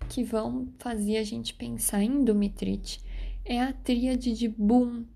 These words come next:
que é útero doloroso, pastoso e hipoinvoluído. Três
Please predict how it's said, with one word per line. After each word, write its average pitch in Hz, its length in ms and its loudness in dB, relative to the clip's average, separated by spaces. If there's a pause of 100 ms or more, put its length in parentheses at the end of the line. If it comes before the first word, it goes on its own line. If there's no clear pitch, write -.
(280)
que 202 300 -4
é 180 140 -2 (360)
útero 262 520 0
doloroso, 196 800 -2 (340)
pastoso 214 800 -4 (400)
e - 140 -12 (160)
hipoinvoluído. 247 1200 2 (400)
Três 233 640 -2